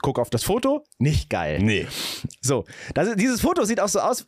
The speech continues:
Speaker 1: jeder Schulfotograf hätte nochmal nachgekämmt. Der hätte nochmal gesagt,
Speaker 2: <laughs>
Speaker 1: eigentlich
Speaker 2: Ja.
Speaker 1: hätte es ein, jeder, jeder Schulfotograf in ganz Europa, ach,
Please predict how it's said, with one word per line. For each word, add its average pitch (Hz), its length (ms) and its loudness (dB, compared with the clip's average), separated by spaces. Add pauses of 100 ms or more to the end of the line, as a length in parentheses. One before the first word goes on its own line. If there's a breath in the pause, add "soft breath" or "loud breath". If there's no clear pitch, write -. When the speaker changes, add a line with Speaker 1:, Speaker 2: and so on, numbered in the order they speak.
Speaker 1:
jeder 277 340 2
Schulfotograf 156 1120 0 (380)
hätte 214 220 -2
nochmal 202 220 2
nachgekämmt. 147 720 0 (320 loud breath)
Der 180 80 4
hätte 254 100 0
nochmal 233 220 2
gesagt, 220 260 0 (100)
Speaker 2:
<laughs> 196 100 -2
Speaker 1:
eigentlich 311 220 0
Speaker 2:
Ja. 311 60 2
Speaker 1:
hätte 285 100 0
es 285 120 0
ein, 247 60 2 (100)
jeder, 370 320 2 (180 loud breath)
jeder 339 400 2
Schulfotograf 196 720 2
in 156 160 -6
ganz 294 300 -2
Europa, 220 520 0
ach, - 220 -6